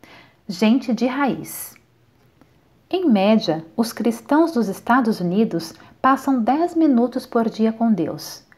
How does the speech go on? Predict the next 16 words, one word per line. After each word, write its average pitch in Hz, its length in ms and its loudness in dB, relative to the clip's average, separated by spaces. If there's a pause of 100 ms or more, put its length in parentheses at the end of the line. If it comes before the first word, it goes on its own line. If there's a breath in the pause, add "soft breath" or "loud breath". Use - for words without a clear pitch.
(100)
Enquanto 180 500 -2
isso, 226 460 0 (220 loud breath)
o 247 80 2
norte-americano 214 840 2
fica 220 280 -4
em 311 100 0
média 208 380 0
mais 202 280 0
de 220 120 -2
quatro 294 500 -2
horas 247 340 4
por 277 280 0
dia 214 260 0
assistindo 214 460 -2
a - 20 -6
televisão. 202 720 -4